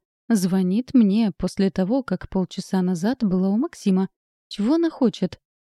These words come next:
"Можно я приеду к тебе? Мне очень нужно с тобой поговорить. Пожалуйста. Я знаю, ты меня ненавидишь. Я это заслужила. Я перед тобой виновата, но я... я честно все расскажу. Только правду. Обещаю". Она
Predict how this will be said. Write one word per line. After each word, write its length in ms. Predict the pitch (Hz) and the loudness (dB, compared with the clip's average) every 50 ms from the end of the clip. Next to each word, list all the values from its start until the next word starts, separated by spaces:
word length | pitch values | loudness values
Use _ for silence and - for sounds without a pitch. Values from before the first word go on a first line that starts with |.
| _ _ _ _ _ _ _ _ _ - | _ _ _ _ _ _ _ _ _ 2
"Можно 340 | 233 220 208 214 - - | 4 4 4 4 4 4
я 120 | 330 294 233 | 4 4 4
приеду 400 | - - 214 180 185 175 - 190 | 2 0 0 0 0 -2 -2 -6
к 60 | - | -6
тебе? 340 | - - 202 170 196 196 196 - | -4 -2 -2 0 0 -2 -4 -4
Мне 240 | - 247 226 208 196 | 0 2 4 4 4
очень 240 | 190 180 - - 196 | 2 0 -2 -2 -2
нужно 300 | 190 185 180 170 - 196 | 0 0 0 0 -2 -2
с 60 | - | -2
тобой 260 | - - 185 185 196 | 0 -2 -2 -2 -2
поговорить. 560 | - - 202 190 196 226 220 208 175 - - - - | -2 -2 -2 0 2 2 2 0 0 -4 -10 -20 -8
Пожалуйста. 680 | - - 247 196 196 185 180 185 - - 214 196 190 - _ _ _ _ _ | -4 -2 0 2 2 2 0 -2 -2 0 0 0 0 -2 _ _ _ _ _
Я 240 | - 233 220 208 202 | 0 4 4 4 4
знаю, 320 | 185 226 247 226 196 185 175 | 4 4 4 4 2 0 0
ты 100 | - 208 | 0 0
меня 220 | 196 196 196 196 | 2 2 2 2
ненавидишь. 640 | 196 208 233 262 226 214 180 160 196 202 - - - 370 | 2 2 2 4 2 2 0 0 -2 -4 -4 -8 -8 -2
Я 260 | 320 254 240 208 190 | 2 2 4 4 2
это 120 | - - | 2 0
заслужила. 680 | 202 180 196 - - - 208 185 175 196 190 196 202 - _ _ _ _ _ _ - | 0 0 0 -2 -2 -2 0 0 0 0 0 0 -2 -4 _ _ _ _ _ _ 2
Я 200 | 247 240 208 190 | 4 4 4 4
перед 280 | - - 185 185 - | 2 0 0 0 0
тобой 240 | - 202 175 196 196 | -2 -2 0 0 0
виновата, 460 | 180 208 220 220 202 214 196 - 208 | 2 2 2 2 2 2 0 2 2
но 100 | 196 196 | 2 2
я... 320 | 196 180 208 202 196 190 - _ _ _ _ _ _ - | 2 2 2 2 0 -2 -4 _ _ _ _ _ _ -2
я 260 | - 214 202 220 202 | 2 4 4 4 4
честно 460 | - - 208 202 196 - - 208 196 | 4 2 2 2 2 2 0 -2 -2
все 220 | - - - 208 196 | -2 -2 -2 0 0
расскажу. 480 | 190 190 - - 208 196 185 190 196 - _ _ | -2 -2 -2 0 0 0 0 0 -4 -6 _ _
Только 320 | - - 202 196 196 - 220 | 0 2 2 4 4 2 0
правду. 460 | - - 220 196 190 180 170 202 202 - _ | 2 2 2 2 2 2 0 -2 -4 -4 _
Обещаю". 640 | - 196 208 185 220 - - - 254 208 190 190 190 - _ _ _ _ _ _ _ _ _ _ _ _ _ _ _ _ _ _ _ _ - - | -2 0 2 2 0 0 0 2 2 2 2 0 -2 -4 _ _ _ _ _ _ _ _ _ _ _ _ _ _ _ _ _ _ _ _ -4 0
Она 360 | 208 208 196 202 254 339 | 0 2 2 2 0 0